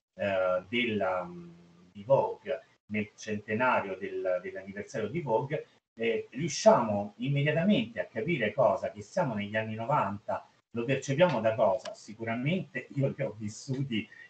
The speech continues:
e quindi le ho anche truccate queste modelle a Piazza di Spagna quando c'era, eh, la sfilata, mm, Donna sotto le stelle, eh, le modelle dell'epoca. Riconosciamo una Cindy Crawford giovanissima, Claudia Schiffer,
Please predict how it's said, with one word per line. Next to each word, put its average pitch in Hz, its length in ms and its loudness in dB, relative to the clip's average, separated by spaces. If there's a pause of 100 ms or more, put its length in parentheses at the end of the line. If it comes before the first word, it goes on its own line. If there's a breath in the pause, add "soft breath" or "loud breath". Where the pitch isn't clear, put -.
e - 200 -8
quindi 131 300 0
le 107 100 4
ho - 20 6
anche 113 280 -4
truccate 107 540 -2
queste 101 280 -8
modelle 101 640 -2 (320)
a - 120 -2
Piazza 107 360 -2
di 104 140 -2
Spagna 107 460 -2
quando 95 260 -6
c'era, 98 440 -2 (380)
eh, 95 340 0
la 92 120 -2
sfilata, 95 960 0
mm, 90 180 -10
Donna 104 320 0
sotto - 280 -14
le 95 120 -6
stelle, 95 640 -6 (320 loud breath)
eh, 95 480 -2
le 113 140 0
modelle 135 440 4
dell'epoca. 104 760 0
Riconosciamo 101 560 -6
una 98 140 -8
Cindy 98 300 -10
Crawford 101 540 -2
giovanissima, 95 800 -8
Claudia 90 280 -4
Schiffer, 104 600 -6